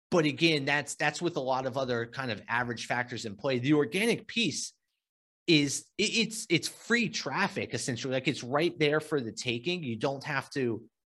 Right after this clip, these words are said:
pay Google more money to try and attain it. What you have to do is be smart about your content creation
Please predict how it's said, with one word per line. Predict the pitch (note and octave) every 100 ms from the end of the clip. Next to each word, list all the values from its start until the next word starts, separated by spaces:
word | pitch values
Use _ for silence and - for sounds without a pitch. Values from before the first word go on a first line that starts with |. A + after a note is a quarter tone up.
| _ -
pay | - D#3+ D#3
Google | B2 D3+ D#3 C3+ B2
more | B2+ D3
money | A#2+ A#2+ D#3 C#3
to | -
try | - C3
and | B2+
attain | G#2 - - F#3
it. | B2+ A#2
What | A#2
you | C3
have | B2
to | -
do | A2+ C#3
is | B2+
be | A#2
smart | G2+ - A#2+ A#2 C#3
about | G2+ - A#2+ F3 D3
your | A2
content | - A#2+ A2 A2 A#2+ -
creation | - G#2 G#2 G#2+ - G2+